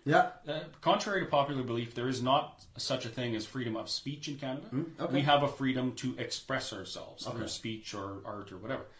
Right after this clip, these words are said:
Speaker 2: Anyway, those three things, those are my constitutional rights. And my opinion is, if you're gonna try and take my constitutional rights,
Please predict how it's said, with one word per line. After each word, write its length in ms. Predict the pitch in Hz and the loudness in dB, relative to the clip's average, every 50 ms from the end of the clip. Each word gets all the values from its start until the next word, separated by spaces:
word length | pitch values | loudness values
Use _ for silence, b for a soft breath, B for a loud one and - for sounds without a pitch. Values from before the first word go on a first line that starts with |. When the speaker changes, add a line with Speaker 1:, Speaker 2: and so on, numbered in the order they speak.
| b b b b b b b b b b b - | b b b b b b b b b b b 0
Speaker 2:
Anyway, 280 | 170 175 151 143 143 139 | 4 4 4 4 4 4
those 240 | 156 185 208 - - | 4 4 4 2 0
three 120 | 180 160 | -2 -2
things, 260 | - 151 143 127 110 | 0 0 0 0 0
those 160 | 110 165 190 | 2 0 0
are 60 | 165 123 | 2 2
my 220 | 117 123 139 143 | 2 2 2 2
constitutional 640 | - - 131 127 - 110 - 123 110 101 101 101 98 | 0 -2 -4 -4 -4 -6 -8 -8 -8 -8 -8 -6 -4
rights. 300 | 104 101 98 98 - - | -4 -4 -6 -6 -8 -8
And 100 | 123 107 | -6 -4
my 220 | 107 113 139 202 226 | 0 2 2 2 2
opinion 420 | 185 - - 170 165 160 147 139 | 0 -2 -2 0 0 0 0 0
is, 240 | 139 139 131 - - | 0 -2 -2 -4 -6
if 120 | 120 98 110 | -8 -6 -4
you're 120 | 139 175 | -4 -4
gonna 180 | 196 185 147 - - - _ _ - | -2 -4 -6 -8 -10 -18 _ _ -6
try 220 | - 147 139 147 | -2 0 0 0
and 100 | 139 131 135 | 0 0 -2
take 180 | 147 143 143 | -4 -6 -4
my 100 | - 117 | -6 -6
constitutional 720 | - - 120 123 - - - - 139 131 131 - 117 107 95 | -4 -2 -4 -4 -4 -6 -8 -6 -4 -4 -4 -2 -4 -4 -2
rights, 320 | 107 113 220 - - - | -2 -2 -2 -4 -6 -10